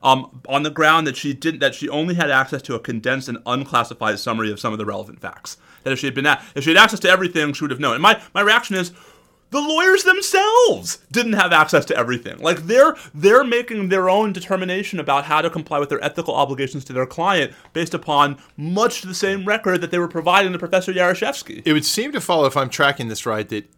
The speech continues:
Speaker 2: if one agrees that either the burden was improperly allocated in the first instance,
Speaker 1: Yeah.
Speaker 2: or in any event that some further showing in terms of discovery should have been permitted,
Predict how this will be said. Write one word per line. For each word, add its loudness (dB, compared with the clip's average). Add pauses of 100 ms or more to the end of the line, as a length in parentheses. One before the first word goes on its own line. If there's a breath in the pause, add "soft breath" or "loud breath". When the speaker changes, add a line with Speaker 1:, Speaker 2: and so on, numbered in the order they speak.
(120)
Speaker 2:
if 6
one 0
agrees 0
that -4
either -2
the -6
burden 0
was -6
improperly -2
allocated -2
in -10
the -8
first -8
instance, -10
Speaker 1:
Yeah. -12
Speaker 2:
or -4
in -2
any 2
event 0
that -4
some 0
further 0
showing -4
in -6
terms -8
of -8
discovery -2
should -6
have -8
been -8
permitted, -6